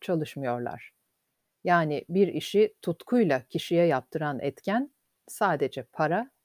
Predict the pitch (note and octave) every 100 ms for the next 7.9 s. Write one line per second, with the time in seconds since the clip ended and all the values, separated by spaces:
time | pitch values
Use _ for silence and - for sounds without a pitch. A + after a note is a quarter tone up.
0 | - D#3 C3+ B2 _ _ _ _ _ _
1 | _ _ _ _ _ _ G#3 G#3 C4 D#4
2 | _ A3+ - G#3+ A3 A3+ C4 F#3 F3+ F3
3 | F3 B3 F3+ D3 E3 G3+ - E3+ E3+ E3+
4 | - - E3 C#3 C3 A#2+ - C#3 D3+ G#3+
5 | A3+ D#3 D#3 - - D#3 E3 G#3 C#3+ B2+
6 | - B2+ B2+ D#3+ C3 F3 A#3+ _ _ _
7 | _ F3 E3+ G3+ G#3+ B3 G#3 G3+